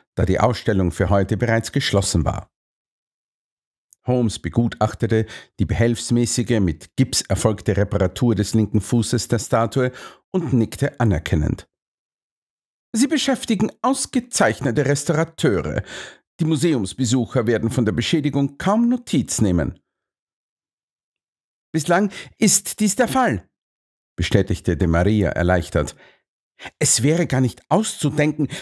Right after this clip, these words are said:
was alles geschehen könnte, wenn die Öffentlichkeit von dieser ganzen Sache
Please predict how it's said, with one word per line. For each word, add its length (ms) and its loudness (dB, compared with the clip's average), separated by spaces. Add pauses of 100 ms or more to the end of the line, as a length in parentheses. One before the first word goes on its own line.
was 260 0
alles 300 2
geschehen 420 0
könnte, 360 0 (380)
wenn 120 2
die 160 -2
Öffentlichkeit 640 0
von 140 0
dieser 200 0
ganzen 380 0
Sache 300 0